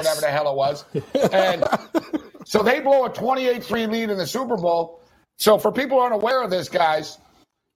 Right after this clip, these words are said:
remember last year in the playoffs, they, I think it was a game five, not a game seven, so whatever. The deciding game of the series. They got smoked, like, fourteen three or something like that.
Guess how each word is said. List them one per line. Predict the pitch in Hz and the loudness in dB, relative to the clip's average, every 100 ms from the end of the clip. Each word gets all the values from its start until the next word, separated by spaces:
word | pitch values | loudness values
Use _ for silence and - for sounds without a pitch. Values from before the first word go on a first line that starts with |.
| _ | _
remember | 190 196 254 269 | 0 2 2 2
last | 226 247 226 226 | 0 0 -2 -4
year | |
in | 214 | -4
the | 180 | 0
playoffs, | 185 220 190 180 165 - | 2 2 2 0 -2 0
they, | 180 | 2
I | 180 | 2
think | 214 | 0
it | 247 | -2
was | 185 | -4
a | |
game | 175 196 151 | -2 -2 0
five, | 170 147 123 | 0 2 0
not | 160 160 | -2 -2
a | |
game | 151 147 | -2 -4
seven, | 120 143 117 101 | -2 -2 -2 -6
so | - 151 | -4 0
whatever. | 156 117 - _ - _ _ | 0 -2 -6 _ -20 _ _
The | 175 | -2
deciding | 175 180 226 214 196 175 | 0 2 2 2 0 -2
game | 147 117 - _ _ _ | -4 -4 -10 _ _ _
of | 170 180 | 0 2
the | 160 | 0
series. | - 190 165 131 123 | -2 -2 0 -2 -2
They | 214 | 0
got | 220 160 | 0 0
smoked, | - 175 196 165 - | -6 0 0 0 0
like, | 151 - | -2 -2
fourteen | 185 202 143 185 160 | -2 0 0 -6 -6
three | - 170 175 | -6 -4 -2
or | 151 | -4
something | - 143 120 127 | -2 -4 -2 -4
like | 120 110 | -4 0
that. | 127 110 107 | 0 0 -6